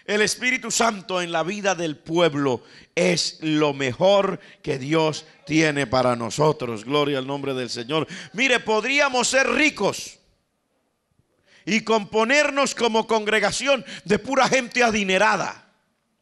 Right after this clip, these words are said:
pero nos pasaría exacto lo que el Señor le dice a la iglesia de la Odisea.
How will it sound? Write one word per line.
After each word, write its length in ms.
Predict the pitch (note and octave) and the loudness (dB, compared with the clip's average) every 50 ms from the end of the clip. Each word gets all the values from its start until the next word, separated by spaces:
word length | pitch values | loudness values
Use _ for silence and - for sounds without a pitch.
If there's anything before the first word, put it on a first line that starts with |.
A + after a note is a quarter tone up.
| _ _ _ _ _ _ _ _ _ _ _ _ _ _ _ _ _ _ - - - | _ _ _ _ _ _ _ _ _ _ _ _ _ _ _ _ _ _ -20 -10 -2
pero 220 | - A3 A3+ A3+ A3+ | 0 2 2 4 4
nos 200 | A3+ A3 - - | 2 0 0 0
pasaría 600 | - A#3 G#3+ - G#3 G#3 A3+ C4 C4+ C#4 C4+ C4 | 0 2 2 2 2 2 2 2 2 4 4 4
exacto 560 | A#3+ B3+ - - C#4 C#4+ C#4 - - C#4+ C4 | 4 2 2 2 2 2 0 0 0 0 2
lo 120 | B3+ B3 - | 2 2 0
que 60 | A3+ | 0
el 80 | A3 | 0
Señor 300 | - - A3+ A3 A#3 B3+ | 2 2 2 2 2 0
le 100 | B3+ B3 | 0 0
dice 400 | A#3 C4 C4 A#3 - A3 A#3 A3+ A3+ A3 - - - | 0 0 0 0 2 2 0 0 0 -4 -14 -8 -2
a 100 | F3+ G3+ | 0 2
la 160 | G#3 G#3 G3+ | 4 4 4
iglesia 520 | G3+ G3+ F3 A3 B3+ B3 A#3+ - A3 A3+ A3 | 2 2 0 2 2 2 2 2 2 2 2
de 120 | G#3+ G#3+ | 2 4
la 180 | G3+ G3+ G3 F#3+ | 4 4 4 4
Odisea. 580 | F#3+ F#3 F3 F3 D#3 - A#3+ A3 - - G2 | 4 2 0 0 0 0 0 0 0 -2 -6